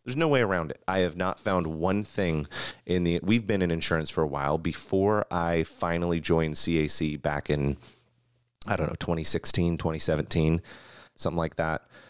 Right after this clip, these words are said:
Uh, maybe even, I think it was actually twenty seventeen or early twenty eighteen when I joined C A C.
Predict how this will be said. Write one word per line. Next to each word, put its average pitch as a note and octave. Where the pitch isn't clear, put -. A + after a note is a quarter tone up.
Uh, D#2
maybe E2+
even, D#2+
I F#2+
think C3
it -
was F2+
actually D#2+
twenty D#2+
seventeen D#2
or D#2
early D#2
twenty D2
eighteen C2+
when C#2+
I D#2+
joined E2
C E2
A D2+
C. B1+